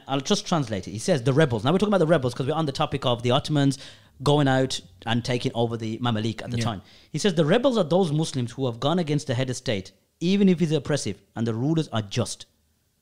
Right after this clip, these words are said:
Speaker 1: according to Al-Qaffal. However, Ibn al-Qushayri transmits from the majority of the Shafi'iyah, 'cause, uh, Khatib al-Sharbini was Shafi'i.
Speaker 2: Yeah, yeah.
Speaker 1: He says, "The majority of the Shafi'iyah transmit to the majority that, which is in Ar-Rawda, meaning Imam Nawawi's book,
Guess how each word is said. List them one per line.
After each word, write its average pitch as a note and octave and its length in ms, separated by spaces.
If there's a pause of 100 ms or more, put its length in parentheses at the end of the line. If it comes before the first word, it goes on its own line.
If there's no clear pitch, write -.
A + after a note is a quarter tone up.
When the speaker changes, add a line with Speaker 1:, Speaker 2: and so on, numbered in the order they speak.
(140)
Speaker 1:
according A#2 260
to - 120
Al-Qaffal. G2 480 (560)
However, D3 340
Ibn E3+ 220
al-Qushayri E3 500
transmits A#2+ 440
from C3 100
the A#2+ 80
majority D3 400
of F3+ 80
the D#3+ 220
Shafi'iyah, B2+ 180
'cause, G#2+ 220 (500)
uh, A#2 180
Khatib F#3 400
al-Sharbini C3+ 480
was A2 120
Shafi'i. F2+ 360
Speaker 2:
Yeah, A#2 180
yeah. A2 60 (200)
Speaker 1:
He C3 100
says, C#3 320 (140)
"The B2 60
majority E3 380
of G3+ 40
the F#3 60
Shafi'iyah D3 580 (580)
transmit D3+ 320
to - 80
the F3 60
majority C#3 400 (300)
that, B2+ 260
which B2+ 180
is C3 100
in C#3 240
Ar-Rawda, C3+ 540
meaning A2 260
Imam A#2 240
Nawawi's A#2 340
book, F#2 220